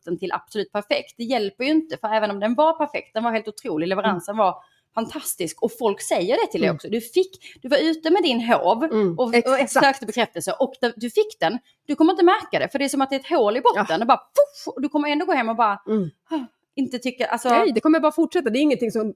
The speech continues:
Speaker 1: det tar inte slut.
Speaker 2: tar slut.
Speaker 1: Nej.
Speaker 2: Nej, exakt. Verkligen inte. Eh, men just det här med att vara,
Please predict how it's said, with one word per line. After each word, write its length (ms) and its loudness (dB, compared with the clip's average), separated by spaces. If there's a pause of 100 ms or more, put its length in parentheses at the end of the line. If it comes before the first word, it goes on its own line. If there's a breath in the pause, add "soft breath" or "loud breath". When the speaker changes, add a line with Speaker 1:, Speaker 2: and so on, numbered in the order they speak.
Speaker 1:
det 140 -4
tar 120 0
inte 140 0
slut. 120 -2
Speaker 2:
tar 60 2
slut. 400 -2
Speaker 1:
Nej. 140 0
Speaker 2:
Nej, 100 2
exakt. 380 -8 (140)
Verkligen 680 -2
inte. 220 -10
Eh, 720 -12
men 340 0
just 220 0
det 60 0
här 100 0
med 140 -2
att 140 -6
vara, 540 -4